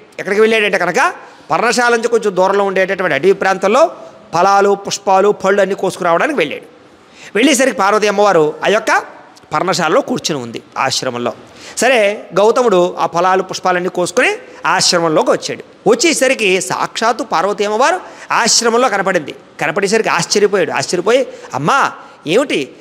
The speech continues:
నా ఆశ్రమంలోకి వచ్చావేమిటి? ఏం జరిగింది? ఏంటి విషయం?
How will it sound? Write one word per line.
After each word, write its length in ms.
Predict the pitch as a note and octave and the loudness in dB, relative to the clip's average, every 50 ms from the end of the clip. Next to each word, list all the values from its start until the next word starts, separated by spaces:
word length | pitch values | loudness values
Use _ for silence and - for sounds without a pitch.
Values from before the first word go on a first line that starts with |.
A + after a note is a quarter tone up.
| - - - | -16 -8 -4
నా 60 | C3 | -2
ఆశ్రమంలోకి 580 | C3+ F3 A3+ A3 - C#4 C4 C4+ C#4 C#4 C4 C4+ | 0 0 0 0 0 2 2 2 2 2 2 2
వచ్చావేమిటి? 540 | C4 C4 C4+ C#4 C#4 C4+ B3 E3+ C#3+ - - - - - - - | 2 2 4 4 4 4 4 0 -4 -8 -10 -14 -20 -12 -6 -2
ఏం 200 | E3 F#3+ A3+ B3 | 0 0 2 2
జరిగింది? 340 | C4+ C4+ C#4 C#4 B3+ G#3 | 2 2 2 2 0 0
ఏంటి 200 | F#3 G#3+ B3+ B3 | 0 0 2 2
విషయం? 400 | C4 A#3+ F#3+ B3 C4+ C4+ G3+ D#3 | 2 2 2 2 2 2 0 -2